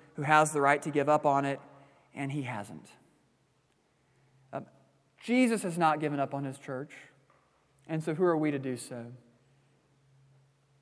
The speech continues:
A few practical steps, uh, or thoughts as we think about living in community as the church, or maybe, um, kind of,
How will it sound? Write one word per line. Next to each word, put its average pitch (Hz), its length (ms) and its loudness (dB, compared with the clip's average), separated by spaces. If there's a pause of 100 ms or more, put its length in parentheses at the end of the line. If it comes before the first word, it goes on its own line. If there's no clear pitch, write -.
(180)
A - 40 -8
few 247 140 2
practical 240 340 8
steps, - 540 2 (840)
uh, 139 380 2 (220)
or 151 100 -2
thoughts - 640 2 (1200)
as 156 100 -12
we 160 60 -4
think 160 180 -4
about 147 220 2
living 151 420 -2
in 151 180 -4
community 135 680 -6
as 135 500 -4
the 147 100 -6
church, 123 460 -8
or 147 100 -10
maybe, 156 460 0 (420)
um, 147 220 -6
kind 170 240 -4
of, 143 140 -4